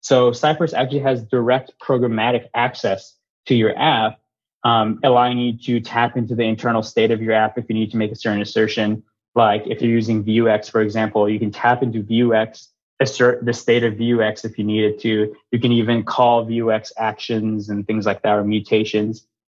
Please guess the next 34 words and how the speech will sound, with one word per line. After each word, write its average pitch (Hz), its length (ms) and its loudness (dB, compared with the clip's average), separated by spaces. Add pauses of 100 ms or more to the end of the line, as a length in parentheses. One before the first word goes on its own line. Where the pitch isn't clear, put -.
(140)
So 127 420 2 (160)
it 139 140 2
gives 156 200 4
you 160 100 2
that 131 180 4
level 123 220 0
of 117 140 -2
flexibility 117 540 -2
and 107 100 -4
that 101 140 -6
power. 120 480 0 (300)
And 123 160 0
the 123 40 2
fact 170 280 0
that 190 80 4
it 147 80 4
runs 123 240 -4
within 127 200 -6
the 120 60 -2
same 127 680 -2 (100)
kind 120 160 -2
of 117 80 -4
context 151 540 -2
as 107 120 -4
your 104 200 -2
app 107 320 0
in 113 160 -4
the 110 80 0
browser, 113 640 0 (300)
it 139 60 2
allows 135 360 4
it 160 120 -6
to 139 60 -2
actually 123 320 -2